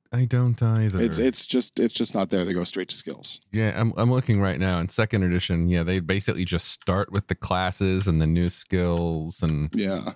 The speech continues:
Speaker 1: new magic. So, yeah, here's, here's one other way that they differ. Some of the optional rules in here are not in the second edition version. However, many of them got ported into the main book.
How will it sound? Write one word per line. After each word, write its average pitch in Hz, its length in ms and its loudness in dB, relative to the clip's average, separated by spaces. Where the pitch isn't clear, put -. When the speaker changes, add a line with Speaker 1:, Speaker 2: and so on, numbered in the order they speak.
Speaker 1:
new 87 180 2
magic. 82 640 -2
So, 135 240 -2
yeah, 117 200 2
here's, 113 340 2
here's 95 180 4
one 104 320 4
other 107 220 2
way 95 180 4
that 90 220 0
they 87 100 4
differ. 104 480 2
Some 120 220 2
of 110 180 2
the 98 240 4
optional 101 500 4
rules 90 400 2
in 82 160 0
here 80 480 -2
are 104 120 2
not 87 560 0
in 107 340 2
the 131 80 0
second 135 320 0
edition 127 440 0
version. 127 640 0
However, 104 520 2
many 131 360 2
of 110 180 0
them 104 220 4
got 95 260 2
ported 95 420 2
into 95 340 4
the 85 100 4
main 76 360 2
book. - 560 -4